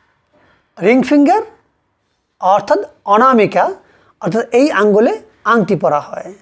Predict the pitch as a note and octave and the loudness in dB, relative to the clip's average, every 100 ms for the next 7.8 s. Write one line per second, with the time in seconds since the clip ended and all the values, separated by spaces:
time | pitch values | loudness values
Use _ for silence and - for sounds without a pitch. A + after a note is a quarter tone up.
0 | _ _ _ _ _ F3+ D3 G#3+ D#4 - | _ _ _ _ _ -10 -2 2 0 0
1 | G3+ G3 F#3 G3 - - G#3 F3+ A#3 D#4 | 0 2 0 0 -4 0 2 4 4 2
2 | B3+ - _ _ _ _ _ F#3 G#3+ A3 | 0 -4 _ _ _ _ _ 0 2 4
3 | A3 A3 - - C#4 E3+ C3 - _ _ | 0 -2 -18 -2 0 2 -2 -10 _ _
4 | _ _ _ _ _ A#3+ E4 G#4 A4 E4 | _ _ _ _ _ 0 2 4 4 2
5 | - - F#3+ F#3 F#3 F3+ E3+ - - - | 0 0 2 4 4 2 0 -6 -18 -20
6 | _ _ _ _ _ _ _ _ _ - | _ _ _ _ _ _ _ _ _ -2
7 | C4 C#4 - - F3 D#3+ D#3+ D4 | 2 2 0 0 0 2 0 -2